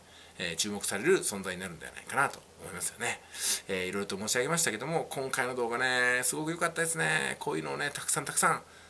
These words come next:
撮ってほしいです。あの、再生数とかね、関係ないですから。私の見てください。チャンネル登録一万人で、今でも、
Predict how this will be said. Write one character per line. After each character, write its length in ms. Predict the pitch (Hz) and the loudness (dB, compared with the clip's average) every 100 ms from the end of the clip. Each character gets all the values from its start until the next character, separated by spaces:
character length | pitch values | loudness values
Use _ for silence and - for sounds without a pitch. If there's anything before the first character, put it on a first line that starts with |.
| - - | -20 -10
撮 120 | - 113 | -6 -2
っ 20 | |
て 80 | 110 | 2
ほ 40 | |
し 100 | 113 | 2
い 40 | |
で 60 | 104 | 4
す。 180 | - 80 - - | 0 -2 -14 -6
あ 100 | 120 | 2
の、 60 | |
再 220 | - 180 | 4 6
生 160 | 202 233 | 6 4
数 160 | - 98 | 0 -2
と 80 | |
か 80 | - | -6
ね、 180 | 101 95 - | -8 -2 -2
関 200 | 233 233 | 0 2
係 160 | 240 | 2
な 60 | 226 | 2
い 20 | |
で 60 | 160 | 0
す 60 | |
か 100 | - | -2
ら。 60 | - - - - | -10 -16 -16 -2
私 280 | 135 208 - | 2 4 6
の 100 | 180 | 4
見 80 | 240 | 6
て 60 | |
く 60 | 180 | 4
だ 40 | |
さ 120 | 101 | 4
い。 60 | 80 | 0
チ 100 | - | 2
ャ 40 | 208 | 2
ン 60 | |
ネ 60 | 247 | 2
ル 60 | |
登 180 | - 214 | 6 4
録 180 | 117 87 | 4 -4
一 180 | 95 151 | 0 4
万 200 | 180 170 | 6 4
人 120 | 165 | 0
で、 140 | 135 - | 0 4
今 200 | 302 269 | 8 8
で 80 | 135 | 8
も、 220 | 95 | 2